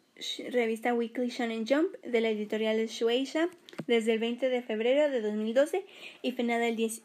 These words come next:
finalizada el diecinueve de julio de dos mil veinte. La trama gira alrededor de Shoyo Hinata,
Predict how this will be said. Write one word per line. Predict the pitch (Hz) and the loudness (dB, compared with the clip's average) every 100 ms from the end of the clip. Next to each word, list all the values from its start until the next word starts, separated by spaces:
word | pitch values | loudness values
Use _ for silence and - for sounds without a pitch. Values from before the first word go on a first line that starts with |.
| - | -10
finalizada | - 220 214 226 233 233 - _ | -4 -2 -2 -2 -2 -2 -8 _
el | 226 | -2
diecinueve | 220 226 226 240 226 | -2 -2 -2 2 2
de | 220 | 0
julio | - 294 339 | -2 2 4
de | 277 214 | 4 0
dos | 208 | 0
mil | 220 208 | 0 -2
veinte. | 202 196 226 - - - - _ - | -4 -8 -14 -16 -20 -20 -20 _ -2
La | 269 285 | 0 2
trama | 320 349 381 | 4 6 4
gira | 320 285 285 | 4 4 4
alrededor | 277 247 220 214 240 277 | 2 2 2 2 2 4
de | 247 | 0
Shoyo | 247 226 220 220 | 2 0 0 0
Hinata, | 247 285 285 | 2 2 0